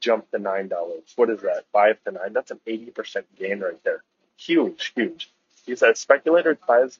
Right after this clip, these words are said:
buys the stock and short sellers scramble to cover the short position." Everyone who shorted the stock between nine and five dollars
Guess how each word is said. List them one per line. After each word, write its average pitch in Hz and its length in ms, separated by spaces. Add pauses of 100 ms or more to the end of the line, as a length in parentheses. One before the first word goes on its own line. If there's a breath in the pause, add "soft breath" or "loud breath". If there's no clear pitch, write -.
buys 117 200
the - 180
stock 123 320
and 107 120
short - 280
sellers 113 280 (140)
scramble 104 340
to - 120
cover 101 240
the 92 120
short - 340
position." - 420 (1300)
Everyone 101 380
who 113 140
shorted 165 360
the 127 120
stock 110 340
between 98 420
nine 101 340 (180)
and 95 400
five 98 240
dollars 101 320